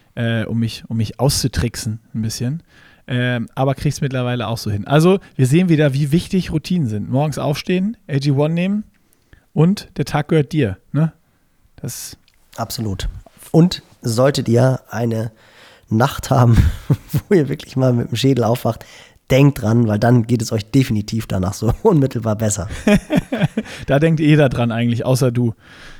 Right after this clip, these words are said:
Speaker 1: Naja, aber
Speaker 2: Ja.
Speaker 1: also denkt jeden Tag dran, wenn ihr's ausprobieren möchtet, athletic greens punkt com slash pushing limits, da könnt ihr euch das Abo lösen. Ähm, in A G one wisst ihr mittlerweile alle, fünfundsiebzig hochwertige Inhaltsstoffe aus echten Lebensmitteln.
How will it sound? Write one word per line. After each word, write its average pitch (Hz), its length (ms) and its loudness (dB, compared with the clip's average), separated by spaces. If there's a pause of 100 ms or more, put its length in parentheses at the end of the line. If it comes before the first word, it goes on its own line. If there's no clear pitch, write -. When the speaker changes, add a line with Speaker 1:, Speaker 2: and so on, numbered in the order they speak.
Speaker 1:
Naja, 135 260 2
aber 156 220 2
Speaker 2:
Ja. 135 80 2
Speaker 1:
also 165 220 6
denkt 175 240 2
jeden 190 160 4
Tag 196 220 -2
dran, 180 240 0
wenn 175 100 2
ihr's 175 100 -2
ausprobieren 156 380 0
möchtet, 147 360 -4
athletic 156 440 -2
greens 165 320 0 (100)
punkt 170 220 2
com 165 260 0 (140)
slash 151 500 -2 (100)
pushing 151 300 -2
limits, 147 340 0
da 139 140 0
könnt 156 240 0
ihr 156 120 -4
euch 143 280 -2 (460)
das - 260 0 (100)
Abo 170 500 4
lösen. 143 640 4 (440)
Ähm, 135 500 0 (260)
in 165 240 2
A 156 80 2
G 151 140 0
one 147 220 2
wisst 151 160 -2
ihr 156 40 0
mittlerweile 139 440 0
alle, 127 220 0
fünfundsiebzig 156 680 -2
hochwertige 151 580 0
Inhaltsstoffe 147 600 -2
aus 127 140 -8
echten - 280 -8
Lebensmitteln. 143 800 -4